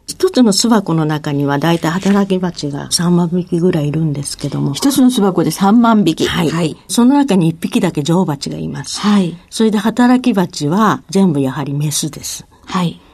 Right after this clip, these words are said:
Speaker 1: そして、実はまだ花の蜜を集めに行く前の若い蜂がいるんですね、巣の中に。
Speaker 2: はい、はい。
Speaker 1: 若い蜂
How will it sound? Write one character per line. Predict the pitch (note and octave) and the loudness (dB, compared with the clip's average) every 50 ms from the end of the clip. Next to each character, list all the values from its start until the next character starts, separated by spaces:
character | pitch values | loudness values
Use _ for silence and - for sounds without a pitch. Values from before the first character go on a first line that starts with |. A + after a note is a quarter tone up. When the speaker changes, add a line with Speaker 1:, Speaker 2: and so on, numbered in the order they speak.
| - _ | -18 _
Speaker 1:
そ | - - B3 | -4 0 0
し | B3 B3+ - - | 2 2 0 -2
て、 | - - B3+ C4+ A3 D3 - - - - | -2 0 2 2 2 2 -2 -6 -10 -4
実 | - F3+ F#3+ - - | -4 -2 0 2 2
は | B3+ A#3 | 4 4
ま | A#3+ C#4 C4+ | 4 4 4
だ | A#3 G3 F3+ D3+ D3 - | 4 4 4 2 0 -2
花 | - - - G3 G3+ A3 | -4 -2 0 2 4 4
の | A3 A3+ A3+ | 4 4 4
蜜 | A3+ A#3+ A3 A#3 - F3 | 4 4 2 0 0 0
を | D#3 D#3 D#3 | 0 0 0
集 | - F#3 F#3 | 0 0 2
め | F#3 F3 | 2 2
に | E3+ D#3+ D#3 | 2 2 0
行 | D3 - | -2 -2
く | - E3 | -2 0
前 | F3 F#3+ G3 F#3 E3+ | 2 2 2 2 0
の | D3 C#3+ C#3 C3+ C3 - _ _ _ _ | 0 -2 -2 -4 -4 -8 _ _ _ _
若 | - D#3 D#3 D3+ - C#4 D4 | -6 -4 -4 -2 0 2 2
い | C4 A3+ | 4 2
蜂 | F#3+ F3+ D#3 - - - C#3+ C#3 D3 - - - | 2 0 -2 -4 -6 -6 -6 -6 -6 -8 -10 -6
が | E3 D#3+ C#3+ B2+ - - - - | -4 -2 -2 -2 -4 -8 -4 -2
い | F3 E3+ | 0 2
る | E3+ G3+ E3 | 2 2 2
ん | C#3+ | 2
で | C3+ C#3 B2+ | 0 -2 -4
す | - - | -2 0
ね、 | F#3+ C4 | 0 0
巣 | C4+ - A#3+ | 2 2 2
の | B3+ A#3 - | 2 2 2
中 | |
に。 | D3 | 2
Speaker 2:
は | C#3 | 2
い、 | - | 2
は | G3+ F3+ | 2 0
い。 | E3 - - _ _ _ _ _ _ _ | 0 -2 -6 _ _ _ _ _ _ _
Speaker 1:
若 | - G3 A3 A3+ - G4 | -2 -2 0 2 2 4
い | F#4 C#4+ | 4 4
蜂 | A3+ A3 G#3 A3 - - E3+ F3 E3+ - | 4 2 0 -2 -4 -2 -2 -4 -4 -6